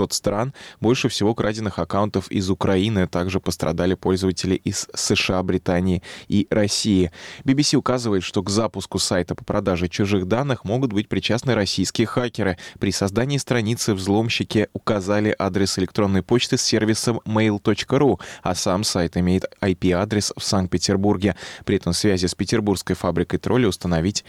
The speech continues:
не удалось. Фонд американского миллиардера Билл-, Билла Гейтса прервал сотрудничество с саудовской благотворительной организацией наследного принца Мухаммеда бен Сальмана в связи с убийством журналиста Джамала Хашогги.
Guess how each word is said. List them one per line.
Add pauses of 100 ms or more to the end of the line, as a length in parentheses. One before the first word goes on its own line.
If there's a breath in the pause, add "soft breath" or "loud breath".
(160 loud breath)
не
удалось. (1600 soft breath)
Фонд
американского
миллиардера
Билл-,
Билла
Гейтса
прервал
сотрудничество
с
саудовской
благотворительной
организацией (260 loud breath)
наследного
принца
Мухаммеда
бен
Сальмана (240 loud breath)
в
связи
с
убийством
журналиста
Джамала
Хашогги.